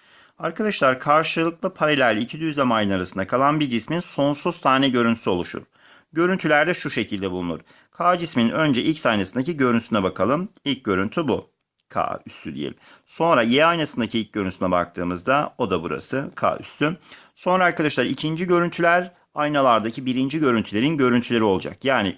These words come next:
Y'deki ikinci görüntü, K'daki birinci görüntünün görüntüsü. O zaman bu birinci görüntünün Y'de görüntüsünü alıyorum. Üç birim uzaklığı olduğu için burası buradaki ikinci görüntü oldu. Peki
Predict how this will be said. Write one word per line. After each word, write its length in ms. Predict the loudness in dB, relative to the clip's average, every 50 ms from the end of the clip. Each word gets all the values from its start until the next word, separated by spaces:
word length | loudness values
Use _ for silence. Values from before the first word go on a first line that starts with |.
| -10 -10
Y'deki 520 | -6 -4 -2 -2 0 -2 -2 -2 -2 -2
ikinci 340 | -2 -2 -2 -4 -4 -2 -2
görüntü, 500 | 0 0 0 0 -2 -2 -2 -4 -4 -2
K'daki 480 | 0 2 2 4 4 2 0 -2 -2 0
birinci 320 | 0 2 2 2 0 2
görüntünün 500 | 2 2 2 0 -2 -2 -4 -4 -2 0
görüntüsü. 480 | 2 2 2 2 2 2 0 -2 -4 -8 _ _ -20 -20 -20 _ _ _
O 60 | -8
zaman 260 | -2 0 0 2 2
bu 120 | 0 0 0
birinci 340 | 0 0 0 0 -2 0 0
görüntünün 600 | 2 4 4 2 2 2 0 0 2 2 2 2
Y'de 400 | 2 4 4 2 2 2 0 -2
görüntüsünü 580 | 0 0 0 2 2 2 0 0 0 0 2 2
alıyorum. 540 | 2 2 2 2 2 2 2 2 0 -2
Üç 200 | -2 -2 -2 -2
birim 160 | 0 0 0 0
uzaklığı 400 | 0 0 0 0 0 -4 -6 -6
olduğu 180 | -4 -4 -4
için 320 | -4 -2 -2 -2 -2 -2 0
burası 760 | 0 0 0 0 -2 -2 0 0 2 2 4 4 2 0 -2 -6 -14 -20 -20 _ _ _
buradaki 400 | -8 -4 -2 -2 -2 0 2 0
ikinci 380 | 0 2 0 0 0 0 2 2
görüntü 380 | 2 2 4 2 2 2 2 2
oldu. 680 | 2 2 2 2 2 2 2 2 2 0 0 -4 -8 _ _ _ _ _ _ _ _ _ _ _
Peki 540 | -6 -6 -4 -2 0 0 2 2 0 -2